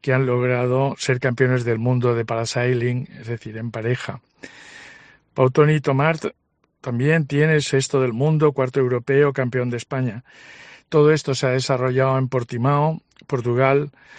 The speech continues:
con más de setenta regatistas de todo el mundo, de más de quince países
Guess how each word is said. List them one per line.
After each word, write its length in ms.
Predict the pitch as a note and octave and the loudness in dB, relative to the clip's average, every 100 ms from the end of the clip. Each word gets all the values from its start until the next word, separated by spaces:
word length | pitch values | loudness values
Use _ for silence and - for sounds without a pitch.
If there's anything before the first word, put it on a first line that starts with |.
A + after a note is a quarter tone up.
| - - - | -20 -20 -6
con 160 | B2 | -2
más 240 | B2 C3 C3 | 2 2 2
de 80 | A#2+ | 0
setenta 480 | C3 - C#3 C3 | 0 0 0 0
regatistas 720 | B2+ A#2+ A#2 C3+ C3+ - C3+ B2+ | -2 -2 -4 -4 -4 -2 -4 -2
de 120 | G#2+ | -4
todo 180 | A#2 A2 | -4 -4
el 80 | |
mundo, 560 | A#2 C3+ C3+ C3+ C#3 - | 0 2 4 2 0 -4
de 140 | C3+ A#2 | -6 -2
más 180 | C3 B2+ | 0 0
de 100 | A#2 | -4
quince 340 | C3 B2 A2 | -4 -6 -6
países 640 | A2+ B2 C#3 C#3 C3+ - | -4 -4 0 2 2 -2